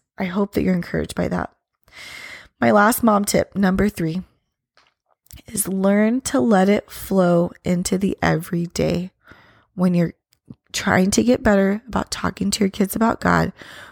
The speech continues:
we have to get in these habits of it flowing into our everyday.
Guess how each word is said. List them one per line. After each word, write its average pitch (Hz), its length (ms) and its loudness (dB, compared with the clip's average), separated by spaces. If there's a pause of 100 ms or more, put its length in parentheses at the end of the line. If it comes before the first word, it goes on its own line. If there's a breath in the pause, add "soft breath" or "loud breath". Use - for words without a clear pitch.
(120)
we 202 140 2
have 208 380 2
to 320 120 4
get - 220 0
in 208 100 0
these 226 220 2
habits 196 680 0 (460 loud breath)
of 208 140 2
it 196 140 2
flowing 202 680 2
into 190 360 0
our 185 120 2
everyday. 175 680 0